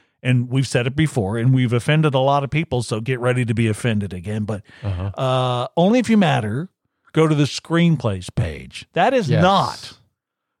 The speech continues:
Speaker 1: for you derelicts
Speaker 2: No.
Speaker 1: and lowlifes.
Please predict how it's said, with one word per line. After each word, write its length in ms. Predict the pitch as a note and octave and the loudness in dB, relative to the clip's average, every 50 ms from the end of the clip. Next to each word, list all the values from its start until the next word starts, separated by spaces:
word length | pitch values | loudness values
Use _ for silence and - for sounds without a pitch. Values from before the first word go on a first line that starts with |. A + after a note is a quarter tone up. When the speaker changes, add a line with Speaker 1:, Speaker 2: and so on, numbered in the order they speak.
| _ _ _ | _ _ _
Speaker 1:
for 200 | - C3+ C3+ C3+ | -4 -2 0 0
you 220 | C3+ B2+ C3 C3 A#2+ | 0 0 0 -2 -2
derelicts 1120 | A2 A2 G#2 - D3+ C#3+ C3 C3 A#2+ G2+ E2 D2+ C#2+ C2+ - - - - - - - - _ _ _ _ | -2 -6 -2 0 2 4 4 2 0 -2 -6 -8 -10 -14 -14 -12 -12 -12 -12 -14 -16 -20 _ _ _ _
Speaker 2:
No. 100 | - A#2+ | 0 2
Speaker 1:
and 180 | A#2 G#2+ C3 B2+ | 4 4 4 4
lowlifes. 720 | B2 A#2+ A2+ G#2+ G#2 D#2+ C2+ - - - - - - - - | 4 4 4 2 0 -2 -6 -12 -16 -18 -18 -18 -18 -18 -20